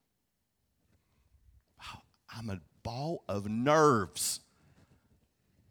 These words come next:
Wait for the morning. <laughs> We need that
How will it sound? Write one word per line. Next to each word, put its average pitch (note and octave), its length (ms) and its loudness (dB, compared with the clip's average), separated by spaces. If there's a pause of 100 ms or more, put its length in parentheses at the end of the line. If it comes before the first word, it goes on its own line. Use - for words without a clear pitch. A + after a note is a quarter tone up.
(300)
Wait G#2 340 -14
for B2 260 -14
the A#2 100 -12
morning. F#2+ 540 -10 (1200)
<laughs> - 320 -20 (1120)
We B2+ 200 -2
need B2+ 420 -8
that A2+ 240 -8